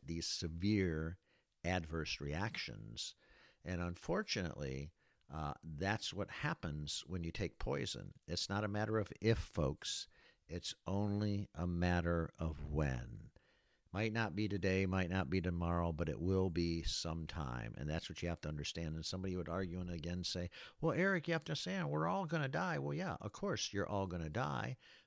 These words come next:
but you don't wanna speed up the process, do you? This isn't a, a, a competition to see who can die first, is it?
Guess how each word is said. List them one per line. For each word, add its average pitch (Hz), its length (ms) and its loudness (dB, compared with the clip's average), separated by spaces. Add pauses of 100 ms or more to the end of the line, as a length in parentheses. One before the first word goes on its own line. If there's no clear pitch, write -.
but 113 100 2
you 127 120 8
don't 123 120 6
wanna 113 200 6
speed - 300 6
up - 140 4
the - 60 2
process, - 640 6
do 85 160 2
you? 95 440 2 (480)
This 117 240 4
isn't 113 460 2
a, 101 480 6
a, 87 320 4
a 90 220 4
competition 113 800 4
to 90 60 2
see 98 280 4
who 101 160 6
can 92 180 2
die 85 300 2
first, 175 480 2
is 78 180 2
it? 135 160 0